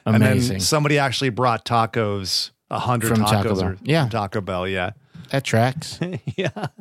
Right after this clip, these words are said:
Speaker 2: That all tracks.
Speaker 1: Mono, Mono, you know, the, the whole deal. They, there was, you know, we know them from the Trash Pod. They come on our show, on our show.
Speaker 2: Yeah.
Speaker 1: But, uh, yeah, so it's good to see her, and she's doing really good.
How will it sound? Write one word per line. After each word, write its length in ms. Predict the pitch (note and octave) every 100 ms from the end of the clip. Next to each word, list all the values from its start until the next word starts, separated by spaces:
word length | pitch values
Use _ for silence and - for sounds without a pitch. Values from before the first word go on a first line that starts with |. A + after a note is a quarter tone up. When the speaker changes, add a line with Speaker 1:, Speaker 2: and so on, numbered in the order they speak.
| - - - - -
Speaker 2:
That 140 | B2
all 140 | B2 C3+
tracks. 380 | - C3+ D3+ D#3
Speaker 1:
Mono, 180 | C#3+ D3 - _ _ -
Mono, 560 | D3+ D#3 D#3+ D#3 D#3
you 180 | D#3 D3
know, 240 | D3 C#3+ C#3+
the, 280 | C#3 C#3
the 140 | C3+ C3
whole 240 | C3+ C#3
deal. 300 | C3+ C#3+ B2+
They, 300 | A#2 A#2 A#2+
there 240 | A2+ B2 A#2
was, 260 | A#2 G#2+
you 100 | A#2+
know, 180 | A2+ G#2+
we 160 | A2 B2+
know 180 | B2+
them 240 | B2+ B2 A#2+
from 180 | A#2+ A2+
the 60 |
Trash 480 | G#2+ B2+ A#2 A#2+ -
Pod. 420 | - A#2+ A#2 A2+ A2+
They 100 | G#2
come 180 | A2+
on 160 | A2 G#2
our 180 | G#2+ G2
show, 300 | - A2+ G#2
on 140 | A#2 A2+
our 120 | G#2
show. 260 | - A2
Speaker 2:
Yeah. 360 | A#2 C3 D3 A2 - - -
Speaker 1:
But, 200 | C3+ B2
uh, 280 | A#2+ A2+ G#2+
yeah, 260 | A2 C3 G2+
so 180 | - B2
it's 120 | G#2
good 180 | D3+ C3
to 60 |
see 220 | A#2 C3
her, 220 | A#2 B2 B2+
and 120 | G#2+
she's 180 | C3 A2
doing 180 | B2
really 200 | A#2+ A#2
good. 340 | A2 A#2 A2+